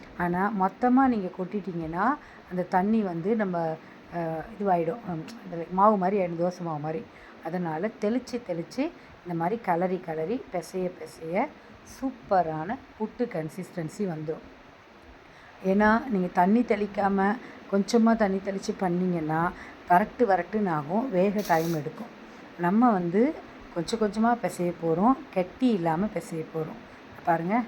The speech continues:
எந்த அளவுக்கு பிசையிறோம் பாருங்க. நல்ல அகலமான பாத்திரம் எடுத்துக்கோங்க, பேசின்,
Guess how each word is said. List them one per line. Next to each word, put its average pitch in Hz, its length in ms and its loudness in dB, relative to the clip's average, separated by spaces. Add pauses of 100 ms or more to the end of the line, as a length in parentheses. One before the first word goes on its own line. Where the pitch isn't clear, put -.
(380)
எந்த 214 240 6
அளவுக்கு 202 360 4
பிசையிறோம் 160 440 -2
பாருங்க. 156 380 -4 (340)
நல்ல 185 200 2
அகலமான 233 560 2
பாத்திரம் 165 420 0
எடுத்துக்கோங்க, 156 420 -8
பேசின், 170 440 -2